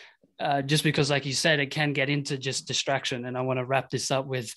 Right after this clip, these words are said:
talking about the, s-, just some of the inner work we can be doing. But I'll, I'll just share my perspective with you so, uh, you can see where,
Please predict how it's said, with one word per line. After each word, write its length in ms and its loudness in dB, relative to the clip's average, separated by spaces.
talking 300 6
about 320 2
the, 380 -4
s-, 180 0
just 180 0
some 160 4
of 80 0
the 100 -2
inner 240 2
work 260 -2
we 100 -4
can 140 -8
be 100 -4
doing. 280 6
But 120 2
I'll, 160 4
I'll 80 2
just 180 2
share 160 2
my 120 2
perspective 540 -4
with 160 -6
you 80 -6
so, 240 -6
uh, 60 2
you 200 -2
can 140 -2
see 220 2
where, 340 -2